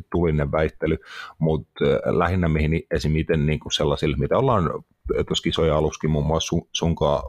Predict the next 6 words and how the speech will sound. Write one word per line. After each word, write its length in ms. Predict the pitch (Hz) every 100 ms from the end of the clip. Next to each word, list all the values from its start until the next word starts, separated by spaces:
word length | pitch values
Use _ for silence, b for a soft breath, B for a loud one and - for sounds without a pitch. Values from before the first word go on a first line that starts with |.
| -
puhuttu, 500 | 85 82 - - 78 B B B B -
että 300 | - - - - _
just 240 | 92 95 -
Espanjan 640 | 98 - - 82 78 73
pelaaminen 680 | 69 90 85 76 73 71 71
joukkueena, 680 | 87 85 - - 71 73 69